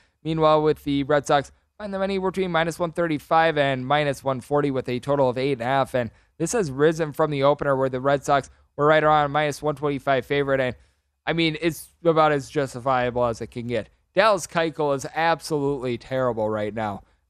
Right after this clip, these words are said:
This is someone who's been posting up a north of eight E R A this season. He's given up nearly double the amount of total runs as he's had innings this year. I mean, he can't, he can't find the zone even.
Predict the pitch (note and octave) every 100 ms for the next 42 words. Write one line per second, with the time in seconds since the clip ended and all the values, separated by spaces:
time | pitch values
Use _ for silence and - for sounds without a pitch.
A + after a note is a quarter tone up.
0 | _ C4 A#3+ F3+ C#3 E3+ D3 C#3+ C#3 C3+
1 | B2+ C3+ B2 D#3 D3 C#3+ C#3+ C3+ B2 A#2+
2 | F#3+ G3 C#3 A#2 - - A3+ A#3+ F#3 D3
3 | C3 B2+ B2+ B2 A#2 C3+ B2 A#2 A2+ -
4 | _ _ - C4 G3 - A3 G3+ F#3 F3
5 | F3 _ F3+ G#3 G#3 E3 D#3 _ A3 B3+
6 | C#4+ B3+ G3+ F#3 F3+ F#3 D#3+ - - G#3+
7 | A#3+ G#3 D#3+ D#3+ E3 D#3 C3 - A#3+ A3+
8 | F#3+ D#3 C3 C3+ C3+ A#2+ A2 G#2 - G#2
9 | G2 - _ _ - E3+ F3+ A#3 A#3+ G3
10 | F3+ E3+ - _ _ _ _ _ - C4
11 | C4 B3+ C4 A#3 E3+ A3 C4+ D#4+ A#3+ D#3
12 | A2